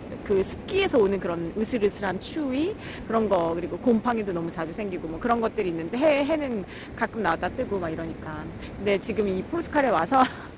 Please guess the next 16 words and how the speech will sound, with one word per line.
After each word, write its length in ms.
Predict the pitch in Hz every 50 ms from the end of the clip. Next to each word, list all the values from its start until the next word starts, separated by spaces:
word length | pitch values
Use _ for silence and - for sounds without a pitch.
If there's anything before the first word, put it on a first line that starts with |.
| -
<laughs> 520 | - - - - - - - - - - 247
이 320 | 262 277 285 294 311 320
햇살, 600 | 349 403 - - - - - 277 277 277 269 247 -
오늘 200 | 226 240 269 277 -
하루 320 | - - - 440 466 494 453
종일 260 | 415 392 359 359 330
제가 420 | - 226 202 220 220 220 220 214
여기서 260 | 196 190 202 220 226 254
하고 180 | 330 339 320
있는 240 | 311 240 220 208 208
건 240 | 220 240 247 233 202 160 - - - - - - -
그 160 | 196 190 190
선베드에 480 | 185 285 320 330 330 302 269 254 233 214
누워서 580 | 180 180 180 180 190 - 240 220 196 170 - - - - - -
태닝하는 500 | - 370 427 403 392 370 320 233 208 190
거. 140 | 170 156 185